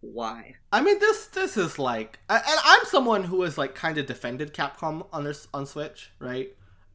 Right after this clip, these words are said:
Speaker 2: Uh, 'cause,
Speaker 1: Yeah.
Speaker 2: like, 'cause I've said previously, like, at, at least, like, their older ports have been, like, quality ports, right? Uh, for the most part, they've been fairly priced. Uh, and, and the, and even games like Mega Man eleven that can run on the Switch, they put 'em on there, right?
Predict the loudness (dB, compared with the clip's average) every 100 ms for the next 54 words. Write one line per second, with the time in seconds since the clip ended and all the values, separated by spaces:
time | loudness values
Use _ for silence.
0 | -10 -8 -10 -4 -2 -2 -4 -10 -6 -2
1 | -2 -2 -2 -2 -2 -4 -6 -2 -2 0
2 | -4 -2 -6 -4 -6 -6 -8 -8 -6 -6
3 | -4 -6 -6 -6 -6 -8 -20 -20 -6 -4
4 | -2 -6 -8 -12 -10 -10 -12 -20 -8 -4
5 | -4 -4 -8 -8 -8 -8 -12 -18 -10 -10
6 | -10 -16 -20 -12 -10 -10 -14 -10 -6 -4
7 | -4 -4 -6 -6 -8 -10 -12 -10 -8 -8
8 | -8 -6 -6 -6 -8 -10 -16 -20 -20 -20
9 | -20 -20 _ -8 -6 -4 -6 -6 -4 -2
10 | -4 -4 -6 -6 -10 -6 -4 -2 -2 -2
11 | -4 -6 -6 -4 -2 -2 -6 -6 -8 -6
12 | -4 -2 -2 -4 -6 -8 -12 -12 -12 -10
13 | -8 -6 -8 -10 -14 -12 -12 -12